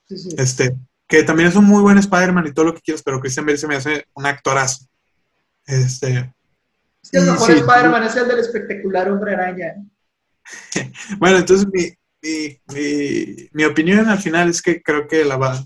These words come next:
Speaker 2: la saga de Batman de Christopher Nolan es superior.
Speaker 1: Mira,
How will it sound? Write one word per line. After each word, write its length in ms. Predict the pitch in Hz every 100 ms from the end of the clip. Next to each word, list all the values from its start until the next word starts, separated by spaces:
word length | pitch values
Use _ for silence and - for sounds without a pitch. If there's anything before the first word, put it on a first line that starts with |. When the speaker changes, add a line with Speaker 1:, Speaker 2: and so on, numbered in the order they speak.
| -
Speaker 2:
la 400 | 135 127 123 123
saga 340 | - 135 139
de 140 | 156 139
Batman 380 | 135 139 147
de 100 | 143
Christopher 400 | 131 127 143 143
Nolan 320 | 139 139 151 151 _ _ _ _ _
es 260 | 151 131 131
superior. 760 | - - - 139 131 123 120 - _ _ _ _ _ _
Speaker 1:
Mira, 560 | 214 240 185 - -